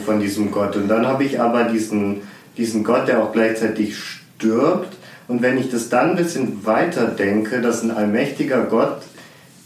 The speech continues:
so, quasi so mächtig ist, dass er uns sogar zeigt, dass er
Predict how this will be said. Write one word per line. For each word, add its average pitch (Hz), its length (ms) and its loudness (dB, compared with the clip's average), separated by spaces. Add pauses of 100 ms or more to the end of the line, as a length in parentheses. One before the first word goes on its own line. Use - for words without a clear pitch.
(200)
so, 170 800 2 (340)
quasi 131 300 0
so 147 180 2
mächtig 139 560 0
ist, - 260 -2
dass 123 240 -2
er 120 220 0
uns 117 180 0
sogar 107 420 0
zeigt, - 600 -2
dass 135 220 0
er 127 580 0